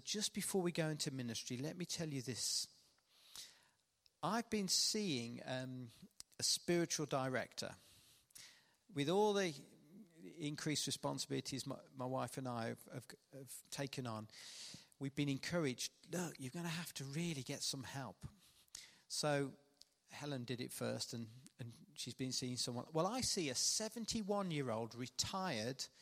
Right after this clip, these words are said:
priest. He's a, he's a vicar in the Anglican Church. So he's not from the Vineyard. And when I meet with him, he doesn't want to talk about work. He only wants to talk about my relationship with God. And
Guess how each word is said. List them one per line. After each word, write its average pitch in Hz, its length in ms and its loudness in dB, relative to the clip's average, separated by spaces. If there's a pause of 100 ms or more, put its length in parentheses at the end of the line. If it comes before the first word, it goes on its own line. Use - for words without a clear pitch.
(540)
priest. - 640 0
He's 139 160 0
a, 135 80 0 (400)
he's 135 140 0
a 135 60 6
vicar 143 380 0
in 127 100 -4
the 131 60 0
Anglican 127 460 -4
Church. - 520 -2
So 147 80 4
he's 135 140 0
not 202 220 4
from 214 140 0
the 208 60 2
Vineyard. 113 500 -2 (1000)
And 160 80 4
when 208 140 6
I 254 140 6
meet 208 300 0
with 123 140 -4
him, 110 240 -6 (640)
he 151 120 0
doesn't 220 220 2
want 233 140 0
to 208 60 2
talk 208 260 2
about 180 280 0
work. 123 420 -2 (160)
He 143 140 0
only 196 180 2
wants 196 220 0
to 185 60 -2
talk 127 500 -4
about 127 400 -4
my 143 220 -2
relationship 139 840 -2 (480)
with 117 200 -4
God. 101 360 -10 (1120)
And 120 420 -6